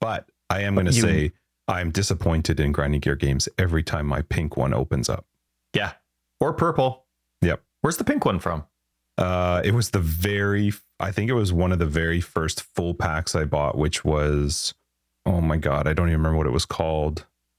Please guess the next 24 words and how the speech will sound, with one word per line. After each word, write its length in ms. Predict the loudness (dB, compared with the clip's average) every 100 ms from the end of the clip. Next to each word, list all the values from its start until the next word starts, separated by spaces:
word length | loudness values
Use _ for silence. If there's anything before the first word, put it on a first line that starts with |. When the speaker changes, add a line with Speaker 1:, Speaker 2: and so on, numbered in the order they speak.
| _ 0
Speaker 1:
but 140 | 0
it's 100 | 0
boring. 540 | 0 0 0 0 -2 0
It's 200 | -2 0
like 160 | -2 -2
the 80 | -2
Twitch 320 | 0 0 -2
one. 240 | -2 -4 -6 -2
Like, 240 | -2 -2 -4
I 100 | 0
don't 160 | 0
Speaker 2:
Yeah, 40 | 0
Speaker 1:
want 220 | 0 0
it. 60 | 0
Speaker 2:
it's 160 | 0
just 200 | -2 0
a 60 | 0
different 400 | 0 -2 -4 -2
color 340 | -2 0 0
of 120 | 0
the 80 | -2
blue. 320 | 0 2 2
Speaker 1:
Mm. 60 | 0 _ _ _ _ -2
Speaker 2:
Mm. 240 | 0 0